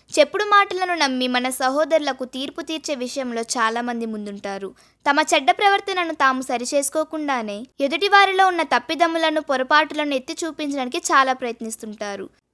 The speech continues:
తాము చేసిన పాపాలను కప్పిపుచ్చుకుంటారే గాని ఎదుటివారికి తీర్పు తీర్చే విషయంలో అస్సలు వెనకాడరు. ఇలా ఎన్నో ద్రోహకార్యాలు చేసి ఎదుటివారికి తప్పుడు తీర్పు తీర్చేవారు తమ మరణాంతరం క్రీస్తు రాకడలో తమకు దేవుడు దూతలేదుట న్యాయమైన తీర్పు తీరుస్తాడనే విషయాన్ని మర్చిపోతున్నారు.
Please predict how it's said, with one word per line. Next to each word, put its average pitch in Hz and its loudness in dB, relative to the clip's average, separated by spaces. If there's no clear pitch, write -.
తాము 302 8
చేసిన 359 0
పాపాలను 381 6
కప్పిపుచ్చుకుంటారే 359 0
గాని 262 -2
ఎదుటివారికి 330 0
తీర్పు 277 -8
తీర్చే 311 -6
విషయంలో 262 -2
అస్సలు 254 -2
వెనకాడరు. 208 -6
ఇలా 294 4
ఎన్నో 302 2
ద్రోహకార్యాలు 359 4
చేసి 294 -4
ఎదుటివారికి 392 4
తప్పుడు 339 0
తీర్పు 370 -4
తీర్చేవారు 302 0
తమ 294 4
మరణాంతరం 349 4
క్రీస్తు 302 -4
రాకడలో 370 4
తమకు 277 -2
దేవుడు 294 0
దూతలేదుట 320 -2
న్యాయమైన 285 2
తీర్పు 285 -6
తీరుస్తాడనే 285 -2
విషయాన్ని 269 -4
మర్చిపోతున్నారు. 214 -6